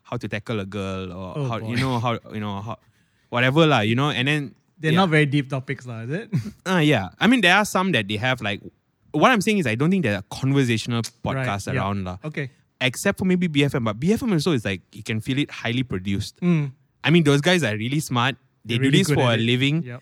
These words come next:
Speaker 1: So it's really professional.
Speaker 2: Mm.
Speaker 1: Whereas we are like, especially me, I'm like,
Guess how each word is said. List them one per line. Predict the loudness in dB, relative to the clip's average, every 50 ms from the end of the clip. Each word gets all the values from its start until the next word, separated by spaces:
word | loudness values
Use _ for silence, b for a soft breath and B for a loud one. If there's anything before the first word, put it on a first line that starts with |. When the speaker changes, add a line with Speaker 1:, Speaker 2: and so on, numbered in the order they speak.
| _ _ _
Speaker 1:
So | -2 -2
it's | 0 0 0 0
really | 0 2 2 0
professional. | -2 -2 -4 -4 -6 -4 -2 -2 -2 -2 -4 -6 -12 _ _ -6
Speaker 2:
Mm. | -2 0
Speaker 1:
Whereas | 2 4 4 2 2 0
we | 0 2 2
are | 2 2
like, | 2 0 -4 -4 -8 _ _
especially | -12 -8 -6 -6 -4 -4 -4
me, | -2 0 0 0 0
I'm | 0 0 -2
like, | -4 -6